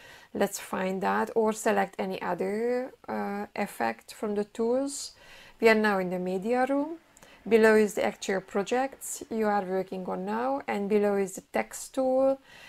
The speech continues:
and then the transition. You can select what type of transition, uh, you want to use to move from one clip to another, and below is the effect room.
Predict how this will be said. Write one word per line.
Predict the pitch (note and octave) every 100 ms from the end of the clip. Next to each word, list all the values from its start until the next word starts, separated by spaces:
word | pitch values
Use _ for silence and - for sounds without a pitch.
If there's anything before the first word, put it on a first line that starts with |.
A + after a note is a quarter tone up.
| - - -
and | G#3 G#3
then | G3+
the | F#3+
transition. | F#3 F#3+ F3+ B3 B3 - B3 A#3
You | A3
can | G3+ G3
select | G#3 G3 G3 - -
what | G3+
type | - G3 F#3+
of | F#3
transition, | - F#3+ F#3 A3 - A3 G#3+ G#3+ A3
uh, | A#3 G#3+ G#3
you | G#3 G#3
want | G#3 G#3
to | G#3+
use | G#3 G#3 G#3 G#3 -
to | -
move | F#3+ F#3+ G3 G3 F#3
from | - G3+ G3+ F#3
one | G3+ F#3+
clip | F#3 G3+ F#3+ -
to | -
another, | F#3 G3+ B3 A#3+ A#3+ A#3 - - -
and | G3+
below | G3 G3 G3
is | G3 F#3
the | - -
effect | A#3 - B3 B3 - -
room. | B3+ A#3+ C4 C4+ C#4